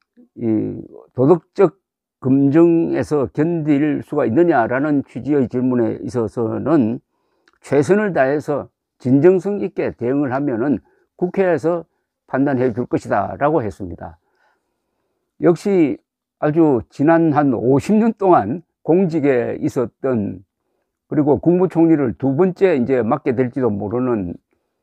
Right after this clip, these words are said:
어, 일흔세 살의 경륜이 아주 꽉 찬 분의 이 차분한 설명이었습니다. 아주 인상적이었습니다. 어, 일,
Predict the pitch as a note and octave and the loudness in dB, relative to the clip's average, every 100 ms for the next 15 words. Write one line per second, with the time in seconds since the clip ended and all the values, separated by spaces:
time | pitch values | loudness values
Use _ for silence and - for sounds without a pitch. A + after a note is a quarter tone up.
0 | _ _ _ _ A2 G#2+ - F3+ E3+ C3 | _ _ _ _ -8 -6 0 4 6 4
1 | A2+ - B2 C#3 D3 C#3 E3+ D#3+ G#2 - | 0 -4 -4 0 0 0 -2 -2 -4 -10
2 | - _ _ B2+ A#2 C#3 E3 F#3+ C#3+ G#2+ | -18 _ _ -4 0 2 2 2 0 -2
3 | - _ _ _ _ _ _ _ _ - | -8 _ _ _ _ _ _ _ _ -6
4 | B2 B2 - D#3+ D3+ _ - F3+ F#3 D3+ | 0 0 0 0 0 _ -2 0 0 -2
5 | E3 E3+ A#2 C#3 - F#2 _ _ _ _ | 0 0 0 -4 -6 -16 _ _ _ _
6 | _ _ _ _ - A2 G2+ _ _ - | _ _ _ _ -12 -8 -8 _ _ -8
7 | C#3 E3 F#3 G3+ F#3 G#3 F3+ D#3 D#3+ D3 | 2 6 6 6 2 -2 -2 0 0 0
8 | G2 G#2+ F2 - E2+ _ _ _ _ _ | -2 -10 -14 -16 -20 _ _ _ _ _
9 | _ _ _ _ _ _ _ - D#3+ D#3+ | _ _ _ _ _ _ _ -2 2 2
10 | G3 G3 G#3 F3+ A#2+ A2 - G2 F#2+ F2 | 2 0 0 0 0 -2 -6 -14 -14 -20
11 | _ _ _ _ _ _ _ _ _ _ | _ _ _ _ _ _ _ _ _ _
12 | A2 G2+ - - F3+ F#3 B2 | -12 -12 -12 0 4 4 2